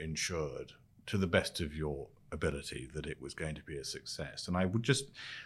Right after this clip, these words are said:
that, that sort of moment where the electrodes touched, you know, the environment and commerce or business, what ca-, what, what caused that leap? Because I think, you know, you, you have been the first in an academic institution,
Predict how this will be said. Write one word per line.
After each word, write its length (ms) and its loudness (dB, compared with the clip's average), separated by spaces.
that, 300 10
that 260 8
sort 100 6
of 160 4
moment 380 12
where 120 12
the 120 10
electrodes 540 8
touched, 520 0
you 60 -2
know, 60 2
the 120 4
environment 680 8
and 220 2
commerce 520 0
or 100 -4
business, 640 -4
what 420 4
ca-, 180 4
what, 320 4
what 220 8
caused 340 12
that 220 12
leap? 340 8
Because 240 8
I 100 12
think, 340 8
you 80 0
know, 60 6
you, 360 6
you 140 6
have 200 10
been 120 4
the 80 2
first 360 8
in 60 0
an 100 4
academic 420 0
institution, 720 -2